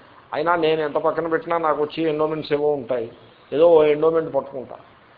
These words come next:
పట్టుకుని ఓం నమ శివాయ కోటి పుస్తకాలు ముద్రింపించేస్తా. పుస్తకాలు ముద్రించడానికి ఏముంది, కొంచెం ఏవో ఒకటి రెండు మాటలు చెప్పేసి ఆ డిజైన్ ఇచ్చేస్తే వాళ్ళు ముద్రించేస్తారు.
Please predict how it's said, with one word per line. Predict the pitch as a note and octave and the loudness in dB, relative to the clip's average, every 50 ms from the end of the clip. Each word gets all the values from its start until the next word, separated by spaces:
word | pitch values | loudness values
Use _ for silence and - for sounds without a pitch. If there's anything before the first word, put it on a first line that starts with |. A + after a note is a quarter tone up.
| _ _ - | _ _ -6
పట్టుకుని | C3+ C#3+ D#3+ E3+ E3 D#3+ D#3 | -6 -4 -2 -2 0 2 2
ఓం | D#3 D#3 D3+ D3+ D#3+ E3 | 2 2 2 0 0 -2
నమ | E3 D#3+ D#3+ D#3 | -4 -4 -4 -4
శివాయ | D3 - - - D#3 D3+ D3+ D3 C#3+ C#3 C3+ B2+ B2+ C3+ D3+ E3+ - - - - - - | -6 -6 -10 -10 -10 -4 -2 0 2 2 2 2 2 2 2 2 0 -4 -8 -14 -18 -10
కోటి | - B2+ B2+ A#2+ A#2 - B2 C3+ C#3 B2+ - - - - - _ - - _ _ - | -6 -4 -2 -2 -4 -4 -8 -10 -10 -10 -14 -18 -20 -20 -20 _ -20 -20 _ _ -16
పుస్తకాలు | B2+ - - C#3+ D3+ D#3+ D#3 | -12 -8 -4 0 0 0 0
ముద్రింపించేస్తా. | C#3+ C3+ B2 B2 C3+ C#3+ C3 A2+ B2 A#2+ A2+ G#2+ A2 - - B2+ | -2 -6 -6 -6 -6 -8 -6 -8 -12 -12 -12 -12 -14 -12 -14 -16
పుస్తకాలు | B2 - B2+ - - E3 E3 D#3+ | -14 -14 -14 -8 -4 -4 -4 -4
ముద్రించడానికి | D#3 D#3 D3+ D3 D3+ D3+ C#3+ C#3 D3 D3+ D3 D3 D3 | -4 -8 -10 -10 -12 -12 -10 -8 -8 -8 -8 -6 -8
ఏముంది, | D3 C#3+ C#3+ D3 D#3 - | -8 -8 -8 -8 -10 -12
కొంచెం | - C#3+ C3+ C#3 C#3 C3+ | -10 -10 -10 -10 -8 -6
ఏవో | C3 B2+ C3 C3 C3 B2+ | -6 -6 -6 -6 -8 -8
ఒకటి | A#2+ B2 B2 B2 | -8 -8 -8 -8
రెండు | C3 C3 C3 | -8 -10 -8
మాటలు | B2 A#2+ B2 B2 C3+ C#3+ | -8 -8 -8 -8 -8 -10
చెప్పేసి | C#3 C3+ C3 - - C#3+ - D3 | -10 -10 -10 -10 -10 -10 -6 -6
ఆ | C#3+ | -8
డిజైన్ | C3+ B2 A#2+ A#2 C3+ C#3 C#3 C#3 | -6 -8 -8 -6 -6 -6 -6 -8
ఇచ్చేస్తే | B2 - - C3+ - - F3 | -10 -12 -14 -14 -10 -10 -6
వాళ్ళు | F3 D#3+ C#3 C3 | -6 -4 -6 -6
ముద్రించేస్తారు. | B2 A#2 B2 A#2 B2 A#2+ A2+ A2 - - - A2 - - - - | -8 -12 -12 -14 -14 -14 -14 -16 -18 -18 -20 -20 -20 -20 -20 -20